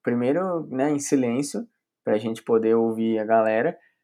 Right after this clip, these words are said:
Tipo, gravava só o pessoal interagindo no fundo, né, no take, e depois a gente gravava uma cena do pessoal fazendo barulho, porque aí você pega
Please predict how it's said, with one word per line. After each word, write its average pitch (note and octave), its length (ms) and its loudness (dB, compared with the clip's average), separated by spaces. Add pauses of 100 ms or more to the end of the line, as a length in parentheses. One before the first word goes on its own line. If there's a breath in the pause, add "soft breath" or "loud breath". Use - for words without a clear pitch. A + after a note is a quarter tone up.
(120)
Tipo, - 200 -12
gravava A#2 440 8
só A#2+ 200 2
o A#2+ 80 0
pessoal B2 520 0
interagindo A#2 640 0
no A#2+ 160 -4
fundo, D3 380 -4
né, C3 240 -2
no B2+ 140 -6
take, C#3 500 0 (240 loud breath)
e D3 60 -2
depois E3+ 320 2
a F#3+ 40 0
gente F#3+ 220 -2
gravava F#3+ 480 0
uma G3+ 180 -4
cena G3 400 -4
do G3+ 140 -2
pessoal G3+ 320 0
fazendo G#3+ 500 -2
barulho, G#3+ 440 4
porque - 180 2
aí E3+ 160 4
você E3 160 -2
pega E3+ 560 6